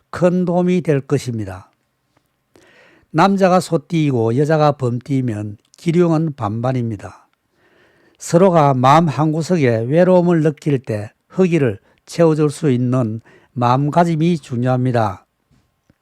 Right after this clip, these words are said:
소띠는 상쾌한 감정을 불러일으키는 묻어있는 언어와 행동이 중요합니다.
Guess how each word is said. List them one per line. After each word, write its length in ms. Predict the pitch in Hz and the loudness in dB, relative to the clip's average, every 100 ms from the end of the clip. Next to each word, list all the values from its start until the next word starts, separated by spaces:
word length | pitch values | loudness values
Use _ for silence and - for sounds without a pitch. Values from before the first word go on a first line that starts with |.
| _ _ _ _ _ _ _ _ _ | _ _ _ _ _ _ _ _ _
소띠는 680 | - - 185 - 196 135 110 | -10 -6 -4 0 0 0 -2
상쾌한 640 | 110 - 151 139 165 185 185 | -6 -4 -2 0 0 0 0
감정을 560 | 131 135 165 180 185 | -2 0 -2 0 0
불러일으키는 1080 | - 185 175 175 135 156 - 131 117 117 139 | 0 0 2 2 2 -2 -4 -4 -4 -4 -2
묻어있는 680 | 185 185 170 160 165 180 180 | 0 2 2 0 0 0 -2
언어와 580 | 170 160 135 101 98 - _ | -2 0 2 0 -2 -12 _
행동이 580 | - 175 185 175 175 196 | -4 0 2 2 2 0
중요합니다. 920 | - 131 127 131 127 123 101 90 - | -2 -2 2 2 2 0 -2 -6 -14